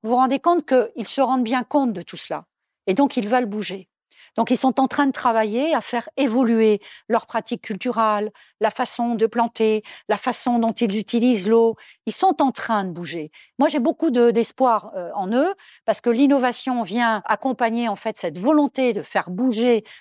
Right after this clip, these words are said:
leur façon de cultiver. Donc, le numérique, les sondes, les prévisions météo, et cetera. Donc, voilà. Ça, c'est une façon, effectivement, d'accompagner le manque d'eau.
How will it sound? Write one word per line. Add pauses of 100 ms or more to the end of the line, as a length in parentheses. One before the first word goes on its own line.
leur
façon
de
cultiver. (340)
Donc,
le
numérique,
les
sondes, (280)
les
prévisions
météo,
et
cetera. (460)
Donc,
voilà. (160)
Ça,
c'est
une
façon, (100)
effectivement,
d'accompagner
le
manque
d'eau.